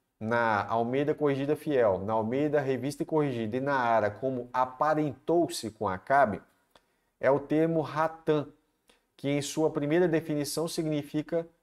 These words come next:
tornar-se genro. Às vezes é traduzido por sogro,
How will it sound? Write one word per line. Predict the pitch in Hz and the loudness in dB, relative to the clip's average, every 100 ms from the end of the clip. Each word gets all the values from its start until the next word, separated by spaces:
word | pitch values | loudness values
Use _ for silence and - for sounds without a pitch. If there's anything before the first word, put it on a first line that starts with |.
| _ _ | _ _
tornar-se | 147 127 123 135 151 - 165 | 0 0 -2 -4 -4 -6 -6
genro. | 117 110 143 127 98 90 - _ _ _ _ _ | -4 -2 -2 -2 -4 -10 -10 _ _ _ _ _
Às | - 226 143 | -2 -2 2
vezes | 170 190 170 | 4 6 4
é | 165 | 2
traduzido | 165 151 143 120 127 | 2 2 0 0 -2
por | 123 135 117 | -2 0 0
sogro, | - - 185 208 185 185 196 | -4 -4 4 4 4 2 0